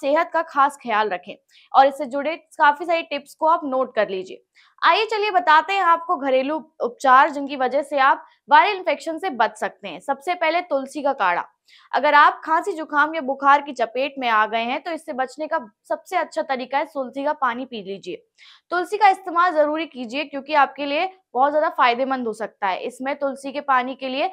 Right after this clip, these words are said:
पांच सात पत्तियों को उबालकर पी लीजिए। इसके साथ ही आप अदरक भी डालकर भी पी सकते हैं।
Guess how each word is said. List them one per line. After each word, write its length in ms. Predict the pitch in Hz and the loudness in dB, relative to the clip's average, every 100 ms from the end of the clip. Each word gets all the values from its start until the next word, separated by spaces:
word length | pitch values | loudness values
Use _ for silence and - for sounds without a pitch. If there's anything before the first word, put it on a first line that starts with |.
| - _ | -8 _
पांच 240 | - 359 427 | 4 4 4
सात 240 | 427 403 | 2 2
पत्तियों 360 | 320 - 339 359 | -2 -4 -4 -2
को 140 | 339 | 0
उबालकर 460 | 262 226 220 247 294 | 2 4 2 0 -4
पी 160 | 285 226 | -6 -8
लीजिए। 400 | 202 165 170 - _ _ _ | -8 -10 -16 -18 _ _ _
इसके 220 | 254 247 294 | -10 -6 4
साथ 320 | 302 330 370 | 6 6 2
ही 80 | 370 | 2
आप 180 | 381 370 | 2 2
अदरक 300 | 277 277 339 | 0 2 0
भी 160 | 320 | 0
डालकर 420 | 254 233 240 254 262 | 2 4 2 0 -2
भी 120 | 294 | -4
पी 160 | 247 | -8
सकते 340 | 240 220 220 | -8 -8 -8
हैं। 100 | 202 | -14